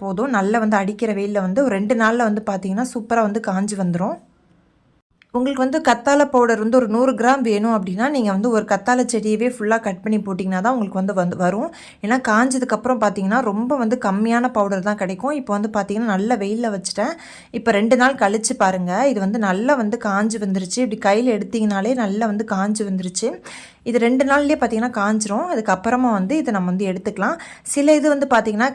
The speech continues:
கையிலேயே வரும், சில இது வந்து பாத்தீங்கன்னா அந்த பிளேட்ல ஒட்டியிருக்கும். நீங்க வந்து கையில எடுக்க முடிஞ்சா எடுத்துருங்க. இல்லைன்னா ஒரு ஸ்பூனோ, இல்லைன்னா வந்து ஒரு நைஃப் வச்சு எடுத்தீங்க அப்படின்னா ஈஸியா வந்து அதுலேருந்து வந்துரும். பாருங்க, கத்தாழை வந்து இந்த அளவுக்கு வந்து நல்லா காஞ்சிருக்கணும். இப்படி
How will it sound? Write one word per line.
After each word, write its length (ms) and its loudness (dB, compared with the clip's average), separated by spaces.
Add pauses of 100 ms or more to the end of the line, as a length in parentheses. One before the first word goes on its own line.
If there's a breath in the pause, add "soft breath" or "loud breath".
கையிலேயே 420 6
வரும், 320 0
சில 240 0
இது 160 2
வந்து 220 2
பாத்தீங்கன்னா 320 0
அந்த 160 -6
பிளேட்ல 340 -2
ஒட்டியிருக்கும். 560 -2 (400 loud breath)
நீங்க 220 2
வந்து 140 0 (100)
கையில 300 4
எடுக்க 220 0
முடிஞ்சா 320 2
எடுத்துருங்க. 400 -2 (220)
இல்லைன்னா 320 2
ஒரு 140 -2
ஸ்பூனோ, 380 0 (160)
இல்லைன்னா 280 0
வந்து 200 0
ஒரு 140 0
நைஃப் 300 0
வச்சு 220 -2
எடுத்தீங்க 300 -4
அப்படின்னா 240 -2 (200)
ஈஸியா 320 0
வந்து 160 0
அதுலேருந்து 360 -2
வந்துரும். 380 -4 (1500 soft breath)
பாருங்க, 300 0 (120)
கத்தாழை 400 2
வந்து 200 0
இந்த 180 0
அளவுக்கு 300 2
வந்து 200 -2
நல்லா 240 0 (120)
காஞ்சிருக்கணும். 600 0
இப்படி 120 -4